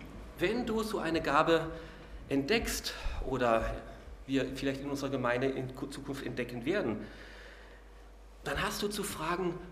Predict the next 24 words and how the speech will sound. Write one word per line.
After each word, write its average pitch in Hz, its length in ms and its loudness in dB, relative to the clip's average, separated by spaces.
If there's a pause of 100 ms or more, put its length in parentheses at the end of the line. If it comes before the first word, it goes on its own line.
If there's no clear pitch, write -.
(180)
„Gott, - 320 2 (1400)
was 185 340 -2
von 170 340 6
dem, 175 260 6
was 165 160 4
du 156 80 -2
mir 143 140 0
sagst, 143 380 0
ist - 160 -2
jetzt 139 280 -4
wirklich 160 280 0
von 143 200 2
dir? 120 200 4 (1300)
Und 151 180 0
für 139 260 2
wen 226 300 4
ist - 240 -2
es? - 120 -6 (1080)
Und 139 240 2
wann 185 240 4
soll 175 220 4
ich's 156 140 2
ihm 139 160 -2
sagen? 113 380 0